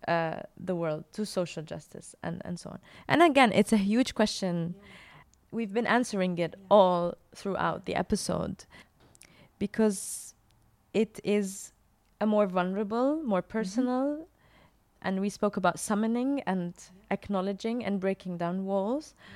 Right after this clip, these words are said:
Speaker 1: which is something a lot of other speeches and, you know, hidden agenda texts will
Speaker 2: Yeah.
Speaker 1: never do.
Speaker 2: Yes.
Speaker 1: Never. They will tell you, "This is what it is. This is what happened in nineteen fourteen. This is what happened
Speaker 2: It's
Speaker 1: in"
Speaker 2: the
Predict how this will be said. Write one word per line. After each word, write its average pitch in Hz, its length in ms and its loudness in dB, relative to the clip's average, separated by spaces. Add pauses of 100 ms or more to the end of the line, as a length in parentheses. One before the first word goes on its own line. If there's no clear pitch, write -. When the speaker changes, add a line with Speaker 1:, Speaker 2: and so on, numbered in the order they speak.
(120)
Speaker 1:
which 302 200 -6
is 262 80 -8
something 226 540 -2 (540)
a 208 80 4
lot 220 180 4
of 196 280 -6 (640)
other 202 480 2 (100)
speeches - 800 -2
and, 165 360 0 (1000)
you 202 140 -2
know, 170 140 -2
hidden 202 280 0
agenda 180 520 2
texts - 640 -8
will 226 200 6
Speaker 2:
Yeah. 202 60 0
Speaker 1:
never 196 280 4
do. - 320 -10
Speaker 2:
Yes. 170 320 -12 (100)
Speaker 1:
Never. 208 440 -2 (600)
They 208 180 6
will 220 140 4
tell 208 220 2
you, 202 160 2
"This 226 240 4
is 226 140 2
what 190 160 4
it 175 120 0
is. 165 520 -2 (440)
This 226 140 2
is 254 120 2
what 202 160 2
happened 175 420 -2
in 175 160 -2
nineteen 165 680 -6
fourteen. 160 680 -6
This 233 220 0
is 220 120 0
what 180 160 -4
happened 160 420 -8
Speaker 2:
It's - 120 -8
Speaker 1:
in" 170 120 -4
Speaker 2:
the 160 60 -6